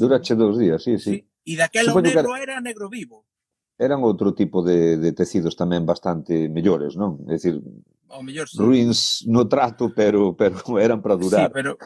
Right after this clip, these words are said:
Speaker 2: pero máis, mellor tirados, non? Como diría.
Speaker 1: Sí, sí, sí, sí.
Speaker 2: Mira unha cousa, naciche en terras de Miranda, naciche pretiño, polo que estiven vendo, porque eu tiña,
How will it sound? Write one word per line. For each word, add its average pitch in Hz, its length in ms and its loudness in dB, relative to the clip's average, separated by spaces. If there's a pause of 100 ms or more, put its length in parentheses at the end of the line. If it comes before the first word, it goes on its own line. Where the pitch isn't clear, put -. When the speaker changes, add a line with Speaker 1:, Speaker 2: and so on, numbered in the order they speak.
(100)
Speaker 2:
pero 147 240 0 (240)
máis, 175 320 -2 (160)
mellor 202 400 0
tirados, 147 560 -10
non? 160 160 -20
Como - 180 -20
diría. - 140 -14
Speaker 1:
Sí, 101 160 2 (100)
sí, 76 300 -4
sí, 67 240 -6
sí. - 100 -16
Speaker 2:
Mira 294 220 2
unha 233 160 2
cousa, 165 400 -8
naciche 202 500 -10
en 269 140 -8
terras 302 340 -2
de 175 160 -6
Miranda, 147 640 -4
naciche 226 400 -8
pretiño, 277 640 0
polo 185 220 -6
que 180 100 -12
estiven 247 300 -2
vendo, 254 260 -2
porque 180 240 -6
eu 220 140 0
tiña, 233 320 -2